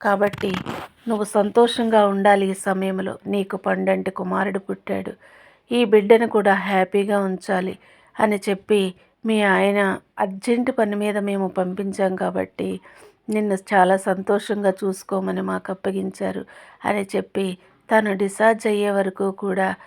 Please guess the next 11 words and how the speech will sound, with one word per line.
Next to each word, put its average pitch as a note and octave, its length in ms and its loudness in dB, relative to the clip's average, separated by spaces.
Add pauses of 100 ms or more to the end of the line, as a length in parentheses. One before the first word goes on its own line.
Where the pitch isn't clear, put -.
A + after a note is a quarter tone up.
(300)
తన్ని G3 360 2 (380)
ఏవో G#3+ 480 2
మంచి G3+ 500 -2
మాటలు G3+ 380 -4
చెప్పి G3 440 -6 (420)
ధైర్యపరిచారు. F#3+ 880 0 (480)
ధైర్యపరిచిన A3+ 680 0
తర్వాత F#3+ 540 -2 (580)
డిశ్చార్జ్ G3 540 -2
అయ్యే F#3+ 240 0
రోజుని F#3 520 -4